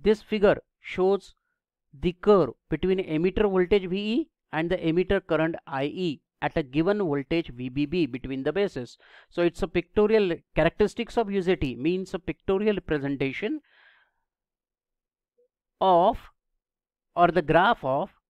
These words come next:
emitter voltage V E against the emitter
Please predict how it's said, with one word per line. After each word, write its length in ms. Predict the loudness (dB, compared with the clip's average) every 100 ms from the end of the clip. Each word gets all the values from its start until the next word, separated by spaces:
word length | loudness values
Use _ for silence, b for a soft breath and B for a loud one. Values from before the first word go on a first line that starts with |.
| _ _ _ _ _ -20 _ -4
emitter 320 | 0 2 2
voltage 520 | 0 0 0 -2 -2 -6
V 100 | -4
E 360 | 0 -2 -2 -8 _ -8
against 460 | 0 0 0 -6
the 140 | -4 0
emitter 400 | 0 2 0